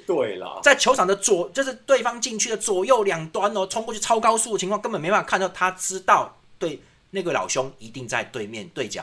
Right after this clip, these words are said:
Speaker 2: <laughs> 一定，他就是知道这个东西不是开玩笑，那默契很好。路易斯迪亚斯目前还没有这个东西，而且他甚至连 Robertson 他背后的左后卫 Robertson 上来的时间都还抓不住，所以我就说了，让他上欧冠决赛真的太早了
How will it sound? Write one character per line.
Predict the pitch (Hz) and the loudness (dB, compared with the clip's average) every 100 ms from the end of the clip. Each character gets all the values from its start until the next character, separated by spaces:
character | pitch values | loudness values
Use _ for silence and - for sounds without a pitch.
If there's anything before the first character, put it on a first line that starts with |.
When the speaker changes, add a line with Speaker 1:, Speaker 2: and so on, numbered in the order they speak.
| - | -6
Speaker 2:
<laughs> | 185 | -4
一 | 170 170 | -4 -6
定， | 165 175 - - | -8 -10 -14 0
他 | 214 | 2
就 | 226 | 2
是 | 220 | 0
知 | 202 | 2
道 | 208 | 2
这 | 269 | 2
个 | 220 | 0
东 | 220 | -2
西 | 226 | -4
不 | - 175 | -6 -4
是 | 180 | -2
开 | 196 | 2
玩 | 185 | 4
笑， | 156 165 | 4 2
那 | 175 | 2
默 | 180 | -2
契 | - | -4
很 | 131 123 | -6 -4
好。 | 113 - - _ | -4 -6 -20 _
路 | 226 | -4
易 | 254 | -2
斯 | |
迪 | 226 | 2
亚 | 208 | 2
斯 | 151 | 2
目 | 190 | 0
前 | 160 | 2
还 | 135 | 0
没 | 135 | 0
有 | 208 | -6
这 | 110 | -6
个 | |
东 | 110 107 | -8 -8
西， | - | 0
而 | - | 2
且 | 143 | 2
他 | 170 | 2
甚 | - 165 | 2 0
至 | 131 143 | -2 -6
连 | 196 95 85 95 _ _ _ _ _ _ _ | -6 -6 -8 -12 _ _ _ _ _ _ _
Robertson | - 185 170 131 104 | 2 2 2 -2 -4
他 | - 196 | -2 -2
背 | - 277 214 139 | 2 4 4 4
后 | 226 143 | 4 4
的 | 113 107 - - - _ _ | 0 -6 -8 -20 -20 _ _
左 | - 113 | -6 -2
后 | 165 151 | 0 2
卫 | 160 113 - _ _ | 0 -2 -6 _ _
Robertson | 185 208 214 | 2 4 0
上 | - 180 | -2 -2
来 | 131 | 0
的 | |
时 | 127 | -4
间 | 127 131 | -4 -2
都 | 151 | -2
还 | 104 | 0
抓 | 123 123 | 0 0
不 | 101 | -2
住， | - 98 | -12 -8
所 | 82 254 | -2 0
以 | |
我 | 302 | 2
就 | 165 | 2
说 | 190 185 | 2 2
了， | 160 - - _ - | 0 -2 -12 _ 0
让 | 185 | 0
他 | 139 151 | 2 -4
上 | 156 170 135 | 0 -2 -2
欧 | 143 | -4
冠 | 156 139 | -2 -2
决 | 110 | -2
赛 | 113 131 | -2 -2
真 | 139 | -2
的 | 131 | -8
太 | - 147 101 | -4 -4 -4
早 | - - 139 | -8 -10 -12
了 | 120 | -20